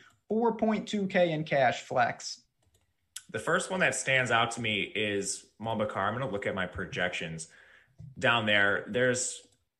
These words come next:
Speaker 2: Dowski Dove projects for ten points. Braden Smith is probably the best one overall, just with the new opportunity he's receiving. But I, I think the top two options down there are going to be Maubacar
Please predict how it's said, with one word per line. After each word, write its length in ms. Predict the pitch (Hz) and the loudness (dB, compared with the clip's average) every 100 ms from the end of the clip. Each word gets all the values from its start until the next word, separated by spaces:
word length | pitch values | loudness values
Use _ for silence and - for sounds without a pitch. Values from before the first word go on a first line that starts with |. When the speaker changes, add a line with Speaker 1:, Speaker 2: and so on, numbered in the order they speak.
| _ _ - - | _ _ -14 -10
Speaker 2:
Dowski 500 | - 127 139 - 123 | -2 2 2 0 -2
Dove 300 | 110 113 120 | 2 2 2
projects 380 | 127 113 117 - | 0 2 2 2
for 100 | 120 | -4
ten 300 | - 117 110 | -2 -2 -2
points. 260 | 117 113 | -2 -4
Braden 300 | 110 123 131 | 2 4 4
Smith 260 | 127 120 117 | 2 -2 -4
is 80 | 113 | -6
probably 560 | - 110 107 107 113 | -4 0 0 0 -4
the 140 | 101 104 | -4 -4
best 340 | - 98 - | 0 0 0
one 160 | 110 107 | -4 -4
overall, 680 | - 107 101 92 92 101 - - - - | -2 -2 0 0 0 0 -4 -14 -20 -4
just 200 | 120 107 | -2 0
with 160 | 113 110 | -2 -4
the 60 | |
new 220 | 107 110 | -2 0
opportunity 680 | 92 104 101 - 107 101 98 | 0 0 0 -4 -4 0 -2
he's 260 | 92 95 90 | -2 -4 -4
receiving. 480 | 95 - 98 98 92 | -6 -4 -2 -2 -2
But 180 | 98 - | -2 -2
I, 140 | 120 123 | -2 0
I 80 | 131 | 0
think 200 | 151 139 | 0 -2
the 40 | |
top 380 | - - 139 139 | -2 2 2 2
two 140 | 143 123 | 2 4
options 400 | 117 - 117 95 | 4 2 -4 -2
down 240 | 107 107 | 0 0
there 160 | 104 98 | 0 0
are 80 | |
going 200 | 98 113 | 0 -2
to 60 | 110 | -2
be 100 | 104 | -2
Maubacar 680 | 98 104 104 107 113 104 104 | 0 2 2 0 0 2 0